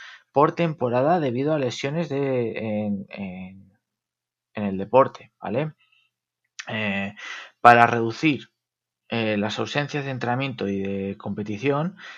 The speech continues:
se han desarrollado intervenciones, eh, para reducir estas lesiones de los jugadores en el fútbol. Uno de los programas de intervención disponibles para jugadores de fútbol es el programa de ejercicio general,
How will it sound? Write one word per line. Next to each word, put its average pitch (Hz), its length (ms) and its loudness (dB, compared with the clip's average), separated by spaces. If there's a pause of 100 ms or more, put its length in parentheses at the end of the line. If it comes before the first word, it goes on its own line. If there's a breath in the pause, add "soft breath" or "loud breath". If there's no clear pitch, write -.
(140 loud breath)
se - 120 -8
han 110 80 -6
desarrollado 123 460 0
intervenciones, 135 960 -4 (520 soft breath)
eh, 101 720 -4 (120)
para 95 180 -6
reducir 104 300 -4
estas 120 220 -4
lesiones 123 580 -2
de 110 120 -8
los 101 140 -4
jugadores 104 480 -4
en 120 100 -8
el 101 80 -8
fútbol. - 460 -6 (360 loud breath)
Uno 117 160 2
de 127 60 8
los 131 140 6
programas 127 400 2
de 123 60 -4
intervención 117 460 -4
disponibles 120 440 -4
para 92 260 -8
jugadores 92 360 -10
de 101 80 -8
fútbol 135 480 -2 (320 loud breath)
es - 100 -12
el 107 80 -6
programa 107 260 -2
de 113 60 0
ejercicio 110 340 -8
general, 123 600 2